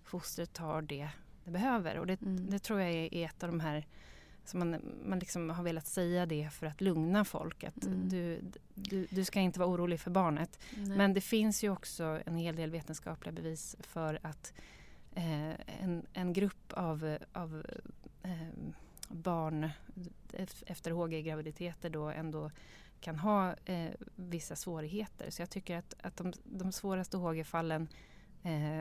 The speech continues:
Speaker 1: jag tycker man ska säkra nutritionen för de barnen
Speaker 2: Mm.
Speaker 1: för att ge dem så goda chanser som möjligt.
Speaker 2: Absolut. Eh, men man ska också tillägga att de här internmedicinska och de andra patienter, de är ju oftast lite äldre och lite
Speaker 1: Ja,
Speaker 2: mer skörare från
Speaker 1: absolut.
Speaker 2: början. Eh,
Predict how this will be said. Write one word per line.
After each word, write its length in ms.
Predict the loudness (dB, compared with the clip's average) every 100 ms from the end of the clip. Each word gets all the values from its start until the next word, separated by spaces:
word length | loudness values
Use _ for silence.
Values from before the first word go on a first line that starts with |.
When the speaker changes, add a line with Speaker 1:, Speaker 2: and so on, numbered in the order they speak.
| -4 -8 -8
Speaker 1:
jag 220 | -4 -2
tycker 220 | -2 -2 0
man 100 | 0
ska 140 | -2
säkra 400 | -2 -2 -2 -2
nutritionen 640 | -4 -4 -8 -2 0 0 -2
för 100 | -2
de 180 | 0
barnen 440 | 2 0 0 -4 -6 -8 -4
Speaker 2:
Mm. 280 | 0 0 -2
Speaker 1:
för 180 | -2
att 60 | 2
ge 100 | 4
dem 120 | 2
så 120 | 0
goda 200 | 0 0
chanser 280 | 0 -2 -2
som 180 | -4 -2
möjligt. 400 | -2 -4 -8 -6
Speaker 2:
Absolut. 520 | -4 -2 -2 -2 -4 -14 -16 -16 -14 -2
Eh, 260 | 0 2 0 2
men 320 | 4 4 2
man 180 | 2 0
ska 140 | 0
också 180 | -2 -4
tillägga 400 | -2 0 0 0
att 60 | -2
de 120 | 0
här 160 | 0 0
internmedicinska 880 | -2 -2 -2 -2 -2 -2 -2 -2 -2
och 60 |
de 120 | 0
andra 180 | 0 0
patienter, 540 | -2 -4 -4 -2 -2 0
de 200 | 2 0
är 20 |
ju 40 | 2
oftast 400 | 0 -2 -8 -6
lite 240 | -6 -6 -6
äldre 260 | -4 -4
och 60 | -4
lite 200 | -4 0
Speaker 1:
Ja, 60 | 0
Speaker 2:
mer 60 |
skörare 460 | 6 6 8 6 4
från 160 | 6
Speaker 1:
absolut. 200 | 8 8
Speaker 2:
början. 320 | 8 6 6 0 -6 -12 -10
Eh, 120 | -2